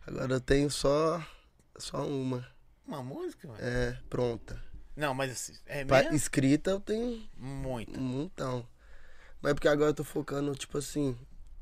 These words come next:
Speaker 1: é... Qualidade vezes quantidade, tá ligado? Você vai pegar uma música aqui, de vez você soltar um tanto, você pega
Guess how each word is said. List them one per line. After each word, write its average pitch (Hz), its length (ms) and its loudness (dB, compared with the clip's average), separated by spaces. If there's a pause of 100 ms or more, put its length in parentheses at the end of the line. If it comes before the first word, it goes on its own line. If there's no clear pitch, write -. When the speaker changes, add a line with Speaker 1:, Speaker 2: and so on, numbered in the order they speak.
(180)
Speaker 1:
é... 127 480 2 (560)
Qualidade 123 580 0
vezes 135 140 -4
quantidade, 139 560 -6
tá 131 60 -10
ligado? 131 300 -6 (720)
Você - 120 -14
vai - 80 -4
pegar 123 260 2
uma 131 120 4
música 123 300 0
aqui, 127 180 -2
de 131 120 -4
vez 127 160 -2
você 127 260 -2 (280)
soltar 123 340 -4
um 123 80 -4
tanto, 127 280 -8
você 139 100 -2
pega 127 180 -4